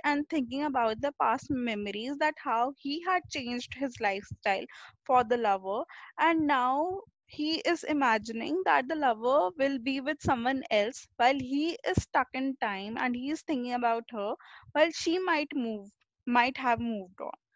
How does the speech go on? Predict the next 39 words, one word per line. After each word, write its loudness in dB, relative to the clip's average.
So -4
starting 0
from 0
the 0
line, -2
"That 6
year 0
I 4
had 4
nowhere -2
to -6
go. 0
I 4
fell 4
in -2
love, 4
a 2
mistake. -4
Of 0
course, 2
but 2
it -4
lasted 0
and 0
has 0
lasted. -4
Nowhere 4
to -4
go," 2
it -2
highlights 0
that 2
he -2
had 4
no 0
option -2
and 2
nowhere 2
else -2